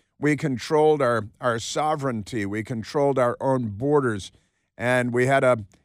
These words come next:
you know, like a turnstile at the door, and we had a checklist, and we'd scan people to see if they were with Venezuelan gangs and just escaped from prison,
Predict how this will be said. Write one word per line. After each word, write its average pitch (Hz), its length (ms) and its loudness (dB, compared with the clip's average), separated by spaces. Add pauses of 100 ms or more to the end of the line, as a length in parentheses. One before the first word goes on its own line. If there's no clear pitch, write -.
(100)
you 165 80 -2
know, 139 140 4
like 127 200 2
a 139 80 0
turnstile 123 800 0
at 113 140 -4
the 127 100 -2
door, 135 360 4
and 113 80 -2
we 123 80 0
had 120 80 2
a 117 80 0
checklist, 117 760 -2
and 113 220 -4 (400)
we'd 135 240 2
scan 165 400 2
people 127 320 2
to 113 140 2 (320)
see 143 240 -2
if 131 160 -2
they 135 160 0
were 135 120 4
with 127 220 0
Venezuelan 135 840 0
gangs 127 520 -2
and 113 160 -4
just 123 300 -4
escaped 127 420 -4
from 107 280 -6
prison, 127 580 -2